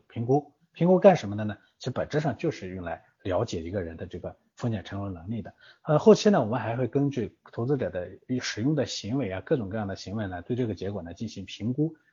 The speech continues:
最重要的就是要找到你究竟能担多少的风险。我开玩笑啊，说担风险这件事情，其实是你并，你的、你的、你的天赋。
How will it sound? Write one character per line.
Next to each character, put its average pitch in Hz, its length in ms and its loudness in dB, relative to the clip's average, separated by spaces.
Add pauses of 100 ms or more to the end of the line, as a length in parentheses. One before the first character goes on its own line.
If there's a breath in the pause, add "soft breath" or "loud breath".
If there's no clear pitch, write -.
(240 loud breath)
最 226 140 6
重 185 160 4
要 120 60 0
的 87 100 -8
就 151 100 0
是 117 140 -2
要 90 80 -6
找 80 200 -14
到 87 120 -12
你 92 80 -12
究 175 140 4
竟 202 140 8
能 110 120 -2
担 165 220 2
多 165 100 2
少 151 80 -6
的 92 140 -10
风 156 180 -4
险。 - 160 -10 (300 soft breath)
我 160 100 2
开 214 140 10
玩 208 120 10
笑 196 140 2
啊， 120 80 2
说 127 140 -2
担 202 200 8
风 226 120 6
险 170 120 6
这 185 120 4
件 123 160 2
事 120 100 -4
情， 98 140 -10
其 - 60 -12
实 110 100 -2
是 113 200 -2
你 98 140 -6
并， 151 240 0
你 120 200 -2
的、 - 180 -4
你 107 100 -4
的、 - 160 -10
你 101 100 -8
的 120 120 -2
天 170 240 2
赋。 - 180 -8